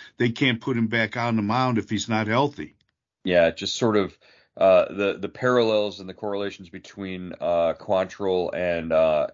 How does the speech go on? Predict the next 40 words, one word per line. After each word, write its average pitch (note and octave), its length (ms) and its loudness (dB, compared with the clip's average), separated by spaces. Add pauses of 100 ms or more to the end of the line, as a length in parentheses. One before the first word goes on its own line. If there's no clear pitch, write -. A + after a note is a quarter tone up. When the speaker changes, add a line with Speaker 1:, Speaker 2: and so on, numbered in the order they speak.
Speaker 2:
uh, D#2 180 0
Aaron F#2 220 -4
Civale F2+ 500 2
from E2 200 -10
last E2+ 380 0
year. D2+ 220 -8 (340)
Uh, D#2 200 0
the D#2 100 -8
season F2 260 -6
Civale F2 460 2
had, E2 420 0
you E2 120 -10
know, D#2+ 100 -4
being F2+ 300 -2
on E2+ 80 2
the E2+ 120 -6
injured D2+ 240 -10
list E2 220 -6
a - 40 -20
couple E2 300 -2
of D#2+ 60 -6
times D#2+ 480 0
and D#2+ 100 -6
then, D#2 220 -4 (400)
you D#2+ 80 -10
know, D#2 140 0
coming F2 320 -4
back E2+ 320 2
and, E2+ 260 -6
and D#2+ 240 -8 (100)
basically F2+ 460 -4
the D#2+ 80 -4
Guardians E2+ 320 0
needing E2 400 -6
him E2 200 -6
down E2 240 2
the D2+ 40 -10
stretch, - 640 -4
uh, D#2 220 -2
in, E2+ 160 -8